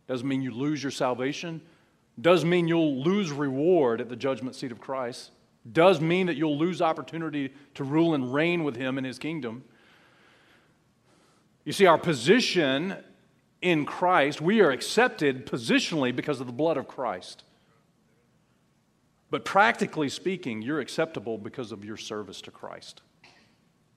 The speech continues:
and how you serve Christ. Okay, so, so it just makes sense then that we need to serve Christ in those things. God says, "When you do that, you'll be acceptable to God." Number two,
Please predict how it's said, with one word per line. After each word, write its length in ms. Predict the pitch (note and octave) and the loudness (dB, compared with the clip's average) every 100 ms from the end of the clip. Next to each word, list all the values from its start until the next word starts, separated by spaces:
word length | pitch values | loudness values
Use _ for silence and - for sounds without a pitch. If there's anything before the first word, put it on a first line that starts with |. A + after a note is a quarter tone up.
| _ G#2+ | _ -16
and 100 | A2 | -8
how 140 | A#2+ | -8
you 160 | A2+ G2+ | -8 -12
serve 280 | A2+ F#2+ | -16 -18
Christ. 480 | - G#2 F#2+ - - _ _ _ _ _ _ _ _ _ _ _ _ _ - | -18 -16 -16 -18 -20 _ _ _ _ _ _ _ _ _ _ _ _ _ -16
Okay, 180 | D#3 C#3+ | -2 -2
so, 240 | D3 C#3+ A#2 - _ _ _ _ _ _ _ | 0 -4 -6 -20 _ _ _ _ _ _ _
so 140 | D3 | -4
it 120 | C3 B2+ | -4 -4
just 160 | D#3+ | -4
makes 240 | D#3+ C#3 - | -2 -2 -4
sense 360 | F#3+ G3+ C#3+ | -4 -4 -4
then 460 | B2 A2+ G#2+ B2 D3 _ _ _ _ _ _ - | -8 -6 -6 -8 -12 _ _ _ _ _ _ -8
that 100 | B2 | -4
we 100 | C#3 | 0
need 140 | D#3 A#2+ | 0 0
to 60 | |
serve 280 | - D3+ - | -2 -4 -4
Christ 420 | - D3 B2+ - | -4 -4 -4 -8
in 260 | C#3 A#2+ G2+ | -8 -8 -4
those 380 | C3+ C#3+ B2 - | -2 -2 -4 -6
things. 480 | C3+ A2+ G#2+ B2+ | -6 -6 -6 -10
God 260 | - C#3 C#3+ | 0 2 2
says, 280 | - C3 G#2+ | 0 -2 -2
"When 160 | B2 | -6
you 80 | A#2 | -6
do 200 | A2 D3+ | -4 -2
that, 220 | C#3 A#2+ A#2 | 0 -2 -2
you'll 120 | A#2+ | -6
be 120 | A#2 | -6
acceptable 540 | G#2 - C#3+ B2 A2+ | -6 -4 -4 -4 -10
to 80 | A2+ | -6
God." 260 | B2 B2 A#2 | 0 0 0
Number 180 | B2+ A#2+ | -4 -6
two, 340 | E3+ D#3+ | -6 -4